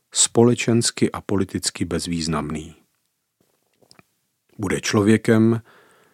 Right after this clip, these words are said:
kterému bude možno důvěřovat a na kterého je možno se spolehnout. Ve svaté hlouposti bude brát na ramena vlastní břemena i břemena druhých.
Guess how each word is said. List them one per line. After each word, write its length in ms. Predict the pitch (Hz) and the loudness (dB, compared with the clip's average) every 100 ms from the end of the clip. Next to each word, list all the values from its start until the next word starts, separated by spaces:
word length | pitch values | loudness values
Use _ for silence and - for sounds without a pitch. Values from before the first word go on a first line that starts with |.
| _ _ | _ _
kterému 540 | - - 113 120 123 110 | -4 2 6 6 6 4
bude 260 | 104 107 | 4 4
možno 500 | 107 104 90 90 71 | 4 2 0 -2 -2
důvěřovat 1120 | 78 - 92 87 104 101 95 101 110 - - _ _ _ _ _ _ _ _ _ _ _ - | -8 -6 -4 2 0 2 -2 -2 -4 -6 -20 _ _ _ _ _ _ _ _ _ _ _ -10
a 80 | 87 | -6
na 120 | 87 | -6
kterého 540 | - - 98 92 98 | -4 0 0 2 0
je 120 | 95 80 | -2 -2
možno 320 | 78 - 92 | -4 -6 -6
se 140 | - | -4
spolehnout. 920 | 87 - 80 69 76 82 - _ - _ _ _ _ _ _ _ _ _ _ _ _ _ _ _ _ _ - | -4 -4 -8 -6 -10 -12 -16 _ -20 _ _ _ _ _ _ _ _ _ _ _ _ _ _ _ _ _ 0
Ve 160 | 123 | 2
svaté 560 | 123 - 131 135 131 123 | 4 2 0 0 2 2
hlouposti 800 | 95 104 98 113 - - - 82 | 2 0 2 0 2 0 -2 -8
bude 260 | 87 90 85 | -4 -2 0
brát 380 | 101 104 - | 0 0 0
na 140 | 107 113 | 2 4
ramena 400 | 113 110 107 92 | 4 2 2 0
vlastní 600 | 90 - - - 110 107 | 2 2 2 0 0 0
břemena 600 | - 110 104 104 101 107 - | 2 2 4 2 2 -2 -8
i 140 | 98 87 | -8 -8
břemena 540 | 78 95 87 90 90 | -6 -4 -4 -4 -6
druhých. 720 | 80 82 76 76 69 - - | -6 -8 -8 -10 -12 -18 -20